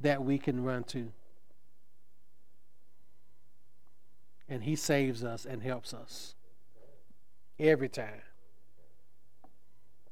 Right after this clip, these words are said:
So now we get down to the end of this chapter. Do you think Abimelech is gonna get away with all this evil? No. God always avenges the wicked. Always. The wicked have their day coming.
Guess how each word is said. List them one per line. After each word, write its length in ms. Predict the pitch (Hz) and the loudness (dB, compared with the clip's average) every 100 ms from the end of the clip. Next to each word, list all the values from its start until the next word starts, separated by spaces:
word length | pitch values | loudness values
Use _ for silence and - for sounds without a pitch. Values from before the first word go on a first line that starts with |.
| - - - - - - | -6 -8 -6 -6 -6 -2
So 140 | - | 10
now 240 | 180 226 262 | 12 12 12
we 100 | 254 | 12
get 120 | 262 | 12
down 160 | 247 233 | 12 12
to 80 | 220 | 12
the 80 | |
end 80 | 233 | 12
of 40 | 240 | 12
this 100 | 240 | 12
chapter. 520 | - 240 208 165 135 - - - - - - | 12 12 12 10 0 -2 -6 -6 -6 -6 2
Do 80 | 156 | 6
you 80 | |
think 220 | 180 220 214 | 10 12 12
Abimelech 400 | 165 202 220 226 | 12 12 12 12
is 80 | |
gonna 160 | 202 214 | 12 12
get 140 | 202 | 12
away 180 | 214 220 | 12 12
with 140 | 214 208 | 12 12
all 200 | 214 220 | 12 12
this 200 | 214 208 | 12 12
evil? 440 | 220 226 226 226 - - | 8 12 12 12 2 0
No. 420 | 160 185 180 135 - - 135 | 12 12 12 12 6 -4 10
God 440 | 165 185 196 190 | 12 12 12 12
always 680 | 156 180 202 208 202 196 185 | 12 12 12 12 12 12 12
avenges 420 | 185 156 175 165 151 | 12 12 12 12 8
the 100 | 160 | 10
wicked. 380 | 156 147 - - - - - - | 12 10 4 -4 -6 -6 -6 8
Always. 920 | - 196 202 165 143 120 - - - - - - - - - - - - - - | 12 12 12 12 12 10 2 -2 -2 -4 -6 -6 -6 -6 -6 -6 -6 -6 -6 4
The 120 | 143 | 10
wicked 320 | 139 214 226 | 12 12 12
have 260 | 202 208 208 | 12 12 12
their 140 | 214 | 12
day 200 | 208 208 | 12 12
coming. 440 | 208 208 165 120 | 12 12 12 12